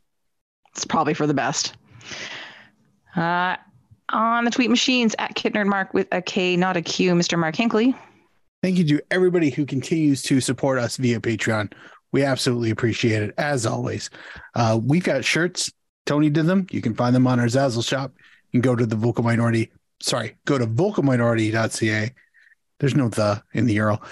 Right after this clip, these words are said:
Speaker 2: to, uh, to check 'em out. Uh, also, these, all these, uh, they're on the YouTubes. I've, I, they're caught up. They're, if, if you prefer to consume this, m-, these masterpieces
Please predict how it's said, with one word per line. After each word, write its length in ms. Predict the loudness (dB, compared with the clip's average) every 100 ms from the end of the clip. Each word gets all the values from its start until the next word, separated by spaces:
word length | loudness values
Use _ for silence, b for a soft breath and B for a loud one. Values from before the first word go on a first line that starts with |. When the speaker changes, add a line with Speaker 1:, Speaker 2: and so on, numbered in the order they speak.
| B B B 0
Speaker 2:
to, 240 | 4 4
uh, 140 | 2
to 160 | 0 -2
check 260 | -2 0 2
'em 80 |
out. 260 | 2 0 -4 B B B -2
Uh, 220 | 0 0
also, 280 | 0 2 2
these, 300 | 4 4 2
all 220 | 0 2
these, 320 | 4 4 2 0
uh, 260 | 2 2 -2 -10 0
they're 140 | 2
on 160 | 6 6
the 60 |
YouTubes. 580 | 4 4 2 0 -2 -10
I've, 200 | -4 -2
I, 200 | 0 -2 -4 -4
they're 180 | -2 -2
caught 320 | -2 -2 0
up. 180 | -2 -4 -2
They're, 240 | 0 0
if, 220 | 0 -2 -6 -4
if 160 | -2 0
you 80 |
prefer 360 | -2 -2 0 -2
to 280 | 2 2 2 B B B B B B _ _ 0
consume 760 | 0 0 0 2 4 4 2 -6 _ -6
this, 460 | -2 0 -2 -6 -10 _ -2
m-, 280 | 2 2 2
these 260 | 2 2 2
masterpieces 1000 | 0 -2 -2 0 2 2 2 2 0